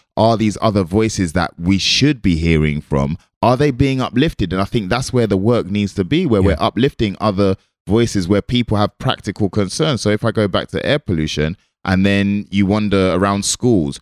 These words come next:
Speaker 1: should people, should young children, where it affects them the most, should they be suffering from, um, air pollution and, and, and the like from car exhaust?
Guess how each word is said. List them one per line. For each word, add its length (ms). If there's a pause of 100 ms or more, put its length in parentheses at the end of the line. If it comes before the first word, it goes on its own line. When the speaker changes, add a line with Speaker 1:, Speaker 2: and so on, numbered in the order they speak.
(160)
Speaker 1:
should 460
people, 720 (200)
should 320
young 320
children, 540
where 140
it 80
affects 260
them 140
the 60
most, 280
should 240
they 140
be 140
suffering 500
from, 420 (320)
um, 640 (840)
air 100
pollution 800
and, 580
and, 360 (160)
and 180
the 40
like 400
from 360
car 320
exhaust? 580